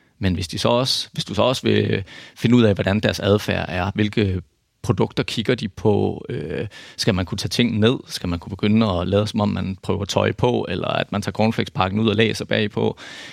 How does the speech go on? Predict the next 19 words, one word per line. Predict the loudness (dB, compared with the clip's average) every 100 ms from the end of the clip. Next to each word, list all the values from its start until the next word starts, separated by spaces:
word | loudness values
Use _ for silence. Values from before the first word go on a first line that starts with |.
| -10
Altså, | -10 -10
hvor, | -4 0
hvor | 2 2
mange | 2 2 0
ting, | 2 0 0 -4 -12
hvad | -16 -10 -6
er | -2
det, | 0
man | 0
gerne | 2 0
vil | 0
have | -2
ud | -2
af | -2 -2
sin, | -2 -2 -4
sin | -2
oplevelse | -2 -2 -4 -4 -4
igen | 2 2
også? | 2 -2 -4